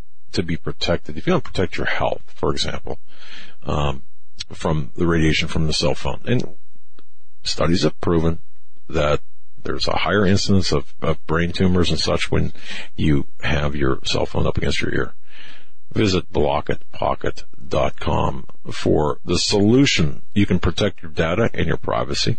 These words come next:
when your phone or your tablet, your computer's not in use. You can use, uh, the Blockit Pocket or Blockit Tocket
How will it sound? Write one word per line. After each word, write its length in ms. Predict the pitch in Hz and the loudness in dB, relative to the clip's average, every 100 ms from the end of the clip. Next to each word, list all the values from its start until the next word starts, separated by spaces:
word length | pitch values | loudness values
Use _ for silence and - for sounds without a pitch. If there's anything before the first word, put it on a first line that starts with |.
| - | 0
when 140 | 76 | 0
your 120 | 64 | 2
phone 380 | 57 - 69 80 | 0 0 2 2
or 200 | 73 64 | 2 2
your 120 | 60 | 2
tablet, 460 | 60 76 65 73 - - - - - - - | 0 0 0 0 0 -2 -4 -4 -4 -4 -4
your 80 | - | -4
computer's 460 | 73 87 71 69 | -2 0 0 0
not 200 | 69 62 | 0 0
in 60 | - | 0
use. 340 | 62 69 - | 2 2 2
You 100 | - | 0
can 200 | - 65 - - - - - | 0 0 -2 -2 -2 -2 -2
use, 640 | - 78 82 80 76 - | 0 2 4 4 2 0
uh, 280 | - - 64 - | 0 0 0 0
the 420 | 58 58 - - - - | 0 0 0 -2 -2 -2
Blockit 440 | - 69 - - - - | -2 -2 -2 -4 -6 -6
Pocket 480 | - 73 - - | -2 -2 -2 -2
or 80 | - | -2
Blockit 460 | - 80 76 - - | 0 0 0 0 -2
Tocket 420 | - - - - | -2 -2 -2 -4